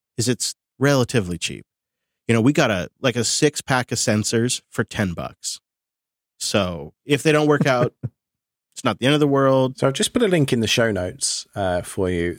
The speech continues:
Speaker 3: This is a feature of E S P Home, which you may or may not be aware of. This is called Automation and Templates. Now, this lets you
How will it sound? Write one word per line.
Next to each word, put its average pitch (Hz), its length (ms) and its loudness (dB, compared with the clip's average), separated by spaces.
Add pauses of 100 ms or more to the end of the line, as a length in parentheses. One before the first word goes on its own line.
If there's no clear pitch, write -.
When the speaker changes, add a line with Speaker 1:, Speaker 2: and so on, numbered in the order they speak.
Speaker 3:
This 127 140 -2
is 165 140 0
a 180 40 2
feature 143 400 0
of 127 160 -4
E 131 80 2
S 117 120 0
P 110 220 -2
Home, 104 280 0
which 101 220 -6
you 110 60 0
may 107 180 2
or 98 40 0
may 101 120 -2
not 101 160 -6
be 104 100 -4
aware 95 340 -2
of. 87 240 -12 (680)
This 143 140 0
is 147 80 0
called 139 260 2
Automation 131 640 0
and 107 140 -2
Templates. 95 800 -2
Now, 113 140 0
this 139 220 0
lets 151 300 0
you 127 400 0